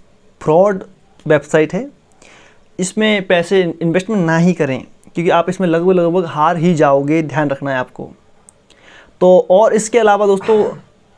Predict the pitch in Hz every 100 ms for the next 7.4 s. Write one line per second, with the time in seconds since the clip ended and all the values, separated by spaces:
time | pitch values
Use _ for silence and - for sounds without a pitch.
0 | _ _ _ 143 151 233 220 226 233 226
1 | 185 175 196 185 160 165 160 185 185 202
2 | 196 214 165 160 165 160 160 156 139 -
3 | 175 170 175 208 202 220 214 - - -
4 | - 220 220 214 247 226 - 220 208 208
5 | 233 233 214 - _ _ _ - 160 185
6 | 185 180 185 190 185 185 170 185 180 170
7 | 175 185 180